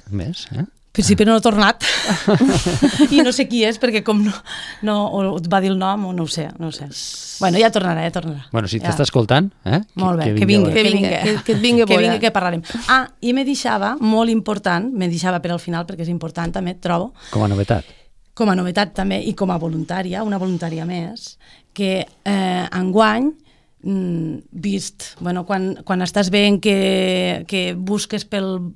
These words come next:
Speaker 2: pel voltant i no trobes lo que busques, al final t'ho has de autogestionar tu i autocrear tu una mica. I a partir de,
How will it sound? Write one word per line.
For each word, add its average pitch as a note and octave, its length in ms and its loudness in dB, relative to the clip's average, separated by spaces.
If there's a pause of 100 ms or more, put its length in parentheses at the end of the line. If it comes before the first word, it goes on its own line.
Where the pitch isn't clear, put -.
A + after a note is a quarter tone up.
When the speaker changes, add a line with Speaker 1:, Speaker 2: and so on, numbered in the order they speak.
Speaker 2:
pel F#3 140 -2
voltant F#3 480 -4
i G3 80 0
no F#3+ 140 -2
trobes F#3+ 340 -2
lo F#3 100 -4
que G3 100 -4
busques, A#3 420 -4
al G3 100 0
final F#3 300 -6
t'ho G3 160 -4
has F3 140 -6
de F#3 100 -6 (640)
autogestionar F3+ 1800 -4
tu G#3+ 160 -2
i A3+ 80 -2
autocrear F#3 560 -2
tu A3 100 -4
una G#3+ 220 -2
mica. G#3 340 -2 (800)
I G#3 580 2
a F#3 160 -4
partir F#3+ 380 -2
de, F#3 480 -2